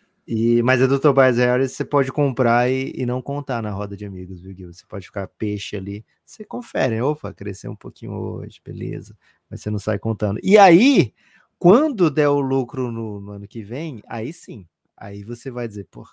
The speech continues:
comprei muito desse Tobias Harris aí, velho. Ninguém dava nada por ele. Eu fui lá, né, estudei e comprei." Porque o analista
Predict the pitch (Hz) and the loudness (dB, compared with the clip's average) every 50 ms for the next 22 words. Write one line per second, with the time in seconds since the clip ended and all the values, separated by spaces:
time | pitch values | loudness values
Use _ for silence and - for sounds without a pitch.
0 | _ _ _ 98 92 _ - 104 107 104 101 104 101 104 - - 101 90 85 87 | _ _ _ -20 -20 _ -12 -10 -10 -8 -8 -8 -8 -10 -10 -12 -18 -18 -16 -18
1 | 87 - - - 104 98 98 98 98 95 90 - 98 104 104 101 98 98 104 - | -18 -18 -14 -12 -12 -10 -10 -12 -12 -14 -14 -14 -14 -14 -14 -14 -14 -14 -14 -16
2 | - - - 104 101 101 101 104 107 107 104 107 107 110 110 107 107 107 110 - | -16 -18 -16 -14 -12 -12 -8 -8 -8 -6 -6 -6 -6 -6 -6 -8 -10 -10 -12 -10
3 | - 110 104 107 104 107 110 120 120 _ _ _ _ _ _ _ - 110 104 - | -10 -8 -6 -6 -6 -6 -6 -8 -10 _ _ _ _ _ _ _ -12 -12 -12 -8
4 | - 120 110 104 107 113 120 120 110 110 113 - _ _ _ _ _ - 110 - | -6 -6 -6 -4 -4 -4 -4 -4 -6 -8 -8 -12 _ _ _ _ _ -14 -14 -12
5 | - - 131 117 104 113 113 113 117 127 147 147 _ _ - 131 - 131 127 117 | -6 -6 -6 -2 -2 -2 0 0 0 -2 -4 -8 _ _ -16 -12 -10 -10 -12 -12
6 | - - _ - - - - 151 - _ _ _ - 220 240 269 240 208 185 147 | -14 -18 _ -14 -14 -10 -10 -10 -10 _ _ _ -10 -8 -6 -4 -2 -2 -2 -2
7 | 135 123 120 113 107 110 107 104 - - 113 107 104 | -2 -4 -8 -8 -8 -10 -10 -12 -12 -12 -10 -10 -10